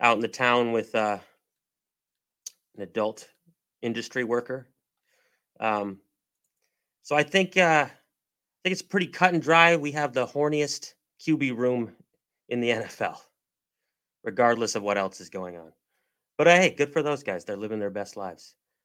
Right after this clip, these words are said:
Um, real tough week for the Niners faithful. Despite the big win we got, you know, it's marred by something bigger.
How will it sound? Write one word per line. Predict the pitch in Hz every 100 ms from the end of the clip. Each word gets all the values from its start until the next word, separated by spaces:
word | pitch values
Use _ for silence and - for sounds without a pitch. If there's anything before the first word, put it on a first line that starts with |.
| _ _ _ _ _ _ _ _ 123
Um, | 120 113 110 104 _ _ _ _ _ _ _ _ _ _ _ _ _ _ _ _ _
real | 135 160
tough | 170 - 156 -
week | 135 131 - - _ _ _ _ _ _ _ _ _ _ _ _
for | 180
the | 170
Niners | 151 180 170 -
faithful. | 151 156 - 160 156 _ _ _ _ _ _ _ _ _ -
Despite | 147 - 165 180
the | 151
big | 139 147
win | 123 139 131
we | 120
got, | 120 120 120 _ _ _ _ _ _ _ _ _ _ _ _ _ _ _ _ -
you | 123
know, | 107
it's | 104
marred | 110 113 113 117 101
by | 104 101 92 98 _ _ _ _
something | - 117 - 104
bigger. | 95 107 107 107